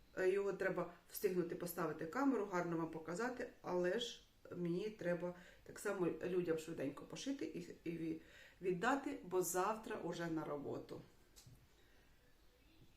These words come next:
Е, питання про роботу в мене не було, тож я не буду пок-, поки що казати, де я працюю. Єдине, що я хочу сказати, е, що працюю я не швачкою.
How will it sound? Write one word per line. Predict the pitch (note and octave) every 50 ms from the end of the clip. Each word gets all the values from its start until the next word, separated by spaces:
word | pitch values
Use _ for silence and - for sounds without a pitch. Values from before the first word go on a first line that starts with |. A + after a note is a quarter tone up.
| - - - - - - - - - - - - - - - - - -
Е, | G3 G3 F#3+ F#3 F#3 F#3 F3+ F3+ F3+ F3+ F3+ F3 F3 - - - - - - - - - - - - - - - - - _ - _ -
питання | - B3+ B3 B3+ - C4+ C4 B3+ B3 A#3+
про | A#3+ A#3+ A#3+ A#3+
роботу | A#3+ A#3+ A#3 A#3+ A#3 A#3 - A#3
в | A3+
мене | A3+ A3+ A3+ A3+
не | A#3 A#3
було, | A3+ A#3+ B3 B3 A3+ F#3+
тож | F3+ F#3 F3+ F3+
я | F#3+ F3+
не | F3+ F3+
буду | F3 F3 G3+ - F3+
пок-, | - D#3+ - - - -
поки | F#3+ F3+ - F3 E3+
що | - F3 E3+
казати, | - E3+ E3 E3 E3+ D#3+ - - E3 D#3+ - - - - - - -
де | F3+ A#3
я | B3 C4 B3+
працюю. | - B3 B3 - - A#3+ A3 G3+ F#3+
Єдине, | G3+ A3 A3 A3+ A#3+ A#3+ G#3+ F#3 F3+
що | - - - G3
я | F3+ E3+
хочу | E3+ - F3+ E3+ - -
сказати, | - - - F3 E3 F3 E3 D#3+ - D#3+ D#3+ - - - - - - - - - -
е, | F3 F3 F3 E3+ E3 E3 D#3+ - - - - - - - - - - - - - - - - - - - -
що | - G#3+ F#3
працюю | F3 G3+ F#3+ - - B3 A#3 G#3+ F3
я | E3+ F3+ F3
не | F3 E3
швачкою. | - - - B2+ - - - - - C#3 C3 A#2+